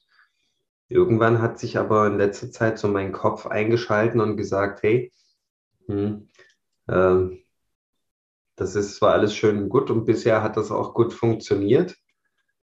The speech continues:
aber das wird vielleicht nicht auf Dauer funktionieren.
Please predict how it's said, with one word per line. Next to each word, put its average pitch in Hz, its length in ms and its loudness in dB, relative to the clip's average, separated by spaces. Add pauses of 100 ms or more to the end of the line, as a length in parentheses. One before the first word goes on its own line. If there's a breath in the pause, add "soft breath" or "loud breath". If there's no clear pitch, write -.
(400)
aber 92 560 2 (240)
das - 220 -16
wird 92 160 -2
vielleicht 92 360 0
nicht 95 200 -2
auf 87 100 -8
Dauer 101 360 2
funktionieren. 110 800 0